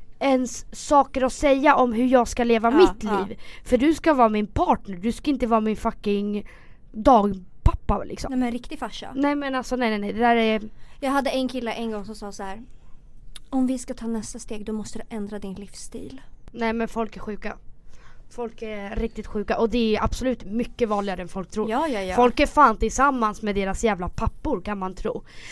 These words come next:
Speaker 1: Så bara, "Jag får inte ha på mig den här, alltså mannen, gå bort från mig. Vadå, jag ska inte ha på mig? Jag ska gå naken om jag vill."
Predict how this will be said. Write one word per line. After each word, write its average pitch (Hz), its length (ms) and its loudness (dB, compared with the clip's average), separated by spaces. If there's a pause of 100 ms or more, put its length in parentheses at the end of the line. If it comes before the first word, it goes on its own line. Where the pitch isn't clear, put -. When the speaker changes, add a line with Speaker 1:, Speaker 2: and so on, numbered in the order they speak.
(180)
Speaker 1:
Så - 180 -4
bara, 262 140 4
"Jag 349 240 6
får 403 100 0
inte 359 140 4
ha 330 40 4
på 339 220 2
mig 302 180 0
den 294 140 0
här, 294 300 2 (180)
alltså 262 340 -4
mannen, 262 460 -4
gå 247 160 8
bort - 440 4
från 233 220 0
mig. 233 100 4
Vadå, 240 200 4
jag 262 100 6
ska - 140 -6
inte 220 120 2
ha 208 40 -4
på 208 180 -4
mig? 190 160 -2
Jag 226 100 2
ska 247 140 -4
gå 233 100 2
naken 240 320 0
om 202 100 -4
jag 190 80 -6
vill." 247 120 -4